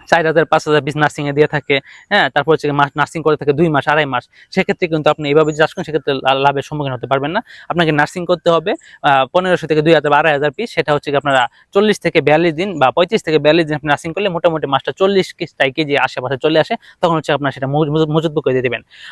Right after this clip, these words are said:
আর আমাদের যারা লস খেয়ে থাকে, তারা কিন্তু ম্যাক্সিমাম সমস্যা হচ্ছে ভাই লসের সম্মুখীন হয় এই নার্সিং পদ্ধতি, ভুল নার্সিং পদ্ধতি বা নার্সিং না করার কারণে। তাই আপনাকে অবশ্যই নার্সিং করতে হবে। প্রিয় দর্শক, তারপর আসি যে মজুদ ঘনত্ব।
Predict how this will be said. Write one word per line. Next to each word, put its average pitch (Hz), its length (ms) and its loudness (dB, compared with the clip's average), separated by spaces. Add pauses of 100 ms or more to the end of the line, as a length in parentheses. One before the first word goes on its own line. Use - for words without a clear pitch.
আর 135 120 2
আমাদের 156 400 0
যারা 151 180 4
লস 147 260 2
খেয়ে 160 160 -4
থাকে, 180 180 -2
তারা 151 160 0
কিন্তু 143 160 -4
ম্যাক্সিমাম 156 300 -2
সমস্যা 147 200 -2
হচ্ছে 151 120 -4
ভাই 147 100 0
লসের 143 320 0
সম্মুখীন 156 360 -6
হয় 202 100 -6 (200)
এই 151 100 2
নার্সিং 139 440 -2
পদ্ধতি, 156 360 -2
ভুল 147 300 2
নার্সিং 139 280 -2
পদ্ধতি 156 300 -4
বা 127 140 -4
নার্সিং 127 300 -4
না 135 120 0
করার 131 260 -2
কারণে। 131 200 -2 (260)
তাই 151 80 0
আপনাকে 143 260 -2
অবশ্যই 147 280 0
নার্সিং 135 300 -4
করতে 131 200 -6
হবে। 117 180 -4 (1000)
প্রিয় 170 120 2
দর্শক, 185 180 0 (380)
তারপর 175 240 2
আসি 196 140 -2
যে 185 80 2
মজুদ 175 380 4
ঘনত্ব। 139 380 0